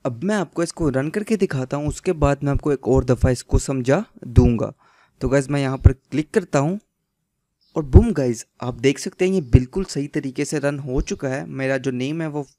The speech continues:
सॉरी, जो मेरा रोल नंबर है, जो मेरा रोल नंबर है वो फ़ोर्टी है, मेरा नेम है जॉन और मेरा सेक्शन है वो ए है। अब गाइस मैं आपको इसको समझाता हूँ। तो गाइस basically क्या होगा, मैंने अपनी एक जॉन के नेम से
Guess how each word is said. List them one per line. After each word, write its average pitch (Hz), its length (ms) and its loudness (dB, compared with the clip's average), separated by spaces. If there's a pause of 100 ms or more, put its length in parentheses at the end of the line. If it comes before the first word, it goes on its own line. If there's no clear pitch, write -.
(220)
सॉरी, 127 260 -2
जो 135 140 -2
मेरा 135 180 -4
रोल 151 280 -4
नंबर 175 280 0
है, 165 120 -6 (280)
जो 147 120 -6
मेरा 156 220 -2
रोल 156 240 2
नंबर 170 200 0
है 151 60 -2
वो 139 140 -4
फ़ोर्टी 165 440 -4
है, 185 60 -2
मेरा 160 180 -4
नेम 135 320 -6
है 113 240 -8
जॉन 180 400 -2 (200)
और 131 120 -6
मेरा 127 180 -4
सेक्शन 143 520 -10
है 139 60 -4
वो 160 240 -6 (100)
ए 135 160 0
है। 113 200 -8 (400)
अब 156 140 0
गाइस 185 240 0
मैं 185 60 0
आपको 190 200 -6 (400)
इसको - 260 -4
समझाता 131 560 -4
हूँ। 110 140 -8 (180)
तो 165 60 -4
गाइस 170 240 -4
basically 185 480 -4
क्या 196 120 0
होगा, 185 180 0
मैंने 175 240 -6
अपनी 175 360 -10
एक 131 340 -10
जॉन 135 280 0
के 160 160 -4
नेम 151 160 -6
से - 120 -12